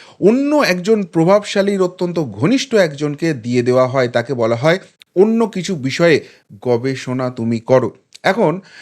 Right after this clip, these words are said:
অনেকেই বলছেন যে সাধারণত গবেষণার বিষয় যেটা আছে, সেইটা মাঝে মাঝে ট্রান্সফার হয়, কিন্তু এরকম মৌলিক বিষয়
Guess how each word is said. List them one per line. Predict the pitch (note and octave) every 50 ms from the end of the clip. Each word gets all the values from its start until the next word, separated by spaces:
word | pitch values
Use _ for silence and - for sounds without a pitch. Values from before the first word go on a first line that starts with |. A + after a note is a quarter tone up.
| - - - _ _ _ -
অনেকেই | E3 G#3 C4+ C4+ C#4+ D4+ D4
বলছেন | A3 G3 G#3+ G#3+ G3+ - G#3 D#3 C#3+
যে | C#3 D#3 D#3+ E3 D#3+ D3+ C#3+
সাধারণত | - - D#3+ D3+ E3+ F#3+ G#3 G#3 G3+ G#3+
গবেষণার | G3 E3 D#3+ D3+ D#3+ F3 E3+ G3+ G3 G3+ G3 F3+
বিষয় | C3+ B2 D3+ D#3+ - A#3+ A#3+ A#3
যেটা | G3+ G#3+ G#3+ A3 G#3
আছে, | G3+ G3+ G3+ - G#3+ G3
সেইটা | - F#3+ F#3 F#3+ F#3+ - G#3 G#3 G3 F#3+ F#3 F3 E3
মাঝে | E3 D#3+ D#3+ E3+
মাঝে | F3 F3+ F3+ F3+
ট্রান্সফার | E3+ F3 D3+ D3 D3 - E3+ D3 A#2+
হয়, | B2+ C3+ B2 A#2+
কিন্তু | - C3+ C#3+ D#3+
এরকম | D#3 D3+ - E3+ D3
মৌলিক | B2 A2 C3 G#3 C4 C#4 C4 D4 B3 G#3+ G3+
বিষয় | A3+ - - A3+ A3 G#3+